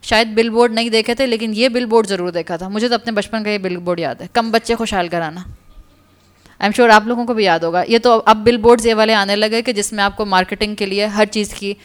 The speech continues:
marketing के लिए billboard नज़र आता है, वरना ये कम बच्चे खुशहाल कराना, ये आपको एटीज़ से, late eighties और early nineties से इसकी propagation मिलती है। एक ये बहुत बड़ी वजह है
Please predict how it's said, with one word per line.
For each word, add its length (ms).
marketing 460
के 60
लिए 120
billboard 500
नज़र 180
आता 280
है, 160
वरना 200
ये 160
कम 260
बच्चे 240
खुशहाल 380
कराना, 420
ये 380
आपको 400
एटीज़ 380
से, 320
late 240
eighties 380
और 80
early 260
nineties 440
से 280
इसकी 200
propagation 560
मिलती 340
है। 140
एक 160
ये 80
बहुत 240
बड़ी 240
वजह 200
है 180